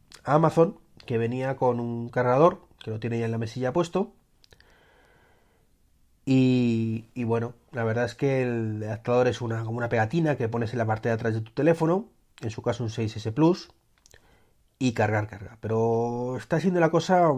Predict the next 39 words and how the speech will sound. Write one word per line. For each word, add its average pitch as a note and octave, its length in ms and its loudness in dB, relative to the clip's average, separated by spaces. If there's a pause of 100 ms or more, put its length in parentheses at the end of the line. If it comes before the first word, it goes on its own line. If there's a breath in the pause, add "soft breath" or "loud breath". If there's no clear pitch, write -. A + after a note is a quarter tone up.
(720)
no B2+ 160 2
os E3 60 6
digo F#3+ 200 4
todavía D3+ 400 4
el C3+ 80 0
enlace, D3 500 2 (420)
ya C3 460 2
haré C3 160 2
una B2+ 160 2
review B2 500 2
en A#2 60 0
el A2 100 2
blog B2+ 200 0
tranquilamente, A2+ 720 -4 (1400 soft breath)
porque B2+ 500 4
es E3+ 80 2
lo E3+ 160 4
típico E3 540 0
que C3+ 240 2
ves D#3+ 220 2
que D3+ 200 0
no C#3 200 4
acaba C3+ 280 4
de B2+ 60 6
ir B2 80 0
fino, E3+ 340 2 (720 soft breath)
y C#3 120 -2
no F3 120 6
tengo F3 160 6
claro C#3 200 4
si B2+ 100 -4
no C#3 80 2
me D#3 80 6
afino B2+ 260 0
por A#2 120 0
el A#2 100 2
adaptador A#2 420 4
al A#2+ 380 6
teléfono, A3 580 4